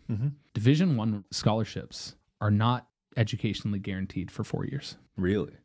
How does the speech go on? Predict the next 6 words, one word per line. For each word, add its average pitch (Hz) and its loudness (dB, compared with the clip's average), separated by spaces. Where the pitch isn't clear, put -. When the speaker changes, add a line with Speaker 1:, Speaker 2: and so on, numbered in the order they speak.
Speaker 2:
They're 110 6
one 107 2
year 117 6
renewable. 98 -2
Speaker 1:
Oh. 92 -2
Speaker 2:
Which - 2